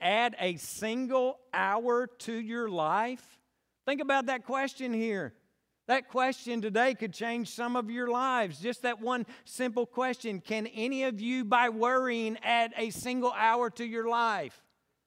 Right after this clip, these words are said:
No, you're probably taking hours away from it, right? Verse twenty-eight,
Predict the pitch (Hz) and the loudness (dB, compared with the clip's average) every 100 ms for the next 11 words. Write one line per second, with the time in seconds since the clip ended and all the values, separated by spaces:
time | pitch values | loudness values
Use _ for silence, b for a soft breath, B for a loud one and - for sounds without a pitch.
0 | - 139 190 240 180 185 277 254 180 185 | -8 0 0 0 2 4 4 2 0 -2
1 | 185 196 214 226 214 240 254 311 - 180 | 0 0 2 0 -2 -2 -2 -2 -4 -6
2 | 127 - _ _ _ _ _ - 160 285 | -6 -14 _ _ _ _ _ -2 0 0
3 | 302 _ - 226 220 240 240 233 254 240 | -4 _ -2 0 0 -6 -4 -2 -2 -4